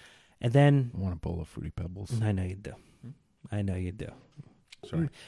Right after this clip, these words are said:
Speaker 1: me too, but because I actually enjoy the cereal. Um, Aleister k-, gives him a black mass.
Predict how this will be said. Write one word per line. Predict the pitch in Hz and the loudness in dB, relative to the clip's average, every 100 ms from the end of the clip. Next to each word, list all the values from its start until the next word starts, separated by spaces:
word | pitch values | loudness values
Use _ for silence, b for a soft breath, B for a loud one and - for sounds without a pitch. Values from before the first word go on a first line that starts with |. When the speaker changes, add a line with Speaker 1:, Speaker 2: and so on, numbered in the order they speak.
| - | 6
Speaker 1:
me | 240 | 8
too, | 233 208 135 | 12 12 12
but | 107 | 8
because | 127 147 147 | 6 8 10
I | 143 | 10
actually | 143 143 | 8 6
enjoy | 127 127 | 8 10
the | 113 | 8
cereal. | - 127 95 - _ b b b b - | 6 2 2 -4 _ b b b b -2
Um, | 147 147 143 127 107 _ _ _ _ _ _ _ _ | 2 4 2 0 -4 _ _ _ _ _ _ _ _
Aleister | 131 151 156 - 143 - | 4 6 6 6 2 2
k-, | - 147 135 | -2 -2 -2
gives | 135 147 151 | 6 6 8
him | 156 | 8
a | |
black | 127 139 131 - | 8 8 8 6
mass. | 117 101 92 - | 4 4 0 -4